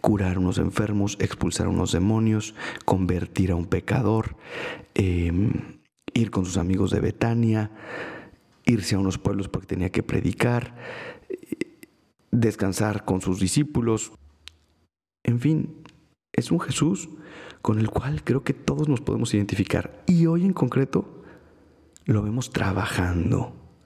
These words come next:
Hay que trabajar, señores. Hay mucho que hacer en orden a la salvación de las almas. Hay mucho que hacer por la iglesia. Hay mucho que hacer todavía para reevangelizar este mundo,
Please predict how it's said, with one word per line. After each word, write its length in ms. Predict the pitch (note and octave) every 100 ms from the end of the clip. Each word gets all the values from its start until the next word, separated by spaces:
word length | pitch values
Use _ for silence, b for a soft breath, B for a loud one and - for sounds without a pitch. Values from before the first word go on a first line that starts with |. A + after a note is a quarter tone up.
| B B B B B B B _
Hay 220 | - G#2+
que 160 | A2 -
trabajar, 580 | A2 G2+ A2+ - - - - - - - -
señores. 720 | - F#2+ F#2+ F#2+ F#2+ - - - - - B B B B B B B -
Hay 220 | B2+ A#2+
mucho 460 | A2+ A#2+ B2+ B2+ -
que 100 | A2+
hacer 240 | - A2
en 140 | G#2 G#2
orden 240 | G#2+ G#2
a 60 | G2
la 100 | G#2+
salvación 400 | - - - G2
de 80 |
las 160 | - -
almas. 420 | - A2+ G2+ - - B B B B B
Hay 300 | - C3 B2
mucho 520 | A#2+ B2 C3+ - C3+
que 120 | - G#2+
hacer 340 | - A2 A2
por 180 | - A2
la 80 | G2+
iglesia. 580 | G2 G2+ G2+ - A#2+ - B B B B B -
Hay 340 | C#3+ C#3 C#3
mucho 600 | C3 B2 C#3 D#3 D3+ C3
que 160 | - C3+
hacer 360 | B2+ - B2+ B2
todavía 600 | B2 A2+ G#2+ A2 A#2+ A#2+
para 220 | G#2+ G2
reevangelizar 960 | G2+ G2 G2 F#2+ F#2+ F#2 G2 F#2+ A2+ A#2+
este 280 | A#2+ -
mundo, 580 | G#2 A2 A#2+ A2 G2 -